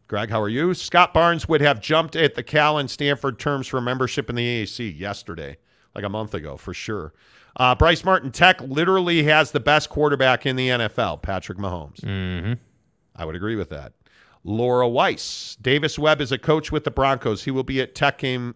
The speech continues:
Speaker 1: against Wyoming." Is he really? I did not know that. Congratulations, Cal.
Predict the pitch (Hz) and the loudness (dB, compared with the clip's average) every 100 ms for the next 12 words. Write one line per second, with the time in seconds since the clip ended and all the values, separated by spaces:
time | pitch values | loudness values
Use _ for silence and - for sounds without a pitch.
0 | - 120 127 - 113 113 120 98 117 190 | -4 -2 -2 -2 -2 0 -2 -2 -4 -4
1 | 156 85 127 302 _ _ _ _ _ _ | -4 -4 -6 -10 _ _ _ _ _ _
2 | - 101 107 127 147 190 113 71 _ _ | -8 -6 -4 -4 -4 -6 -8 -12 _ _
3 | _ _ _ _ _ _ _ _ - 101 | _ _ _ _ _ _ _ _ -10 -2
4 | 123 123 139 165 - 123 - 131 127 | -2 -2 -2 -4 -6 -10 -4 -2 -2